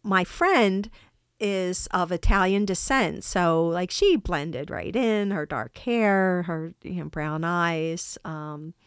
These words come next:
and I was very much looking like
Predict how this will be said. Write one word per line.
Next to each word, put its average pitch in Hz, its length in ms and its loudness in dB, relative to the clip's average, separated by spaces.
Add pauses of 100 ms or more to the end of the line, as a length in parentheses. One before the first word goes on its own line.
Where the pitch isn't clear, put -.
(680)
and 175 640 -2 (420)
I 214 400 6
was 170 300 -2
very 160 640 -2 (260)
much 185 500 -2
looking 160 600 -4
like 151 420 -6